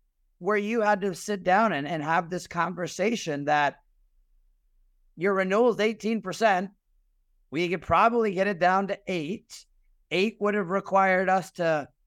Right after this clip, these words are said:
you know, increase the deductible another thousand dollars and blah, blah, blah.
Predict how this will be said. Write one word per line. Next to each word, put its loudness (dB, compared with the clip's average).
you -2
know, 0
increase 0
the -2
deductible 0
another 0
thousand 0
dollars 0
and -8
blah, 4
blah, 0
blah. 2